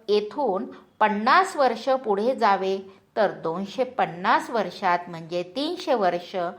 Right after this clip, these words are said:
पहिले धर्तीवर तर केवळ पंच्याहत्तर करोड लोक होते. एवढे लोक आले कुठून? काय हे लोक वरील आयामातून आलेत?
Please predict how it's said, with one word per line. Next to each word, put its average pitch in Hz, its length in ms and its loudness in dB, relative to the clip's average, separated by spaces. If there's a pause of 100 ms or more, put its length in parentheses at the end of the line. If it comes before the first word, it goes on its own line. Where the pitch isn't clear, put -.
(400)
पहिले 294 340 4
धर्तीवर 277 680 0 (100)
तर 240 120 0
केवळ 196 400 0
पंच्याहत्तर 202 880 0
करोड 226 460 2
लोक 202 420 0
होते. - 360 -8 (460)
एवढे 349 440 8
लोक 302 180 6 (180)
आले 269 260 6
कुठून? 262 480 -2
काय 302 480 6
हे 285 240 0
लोक 208 320 2
वरील 220 340 0
आयामातून 254 680 2
आलेत? 349 420 0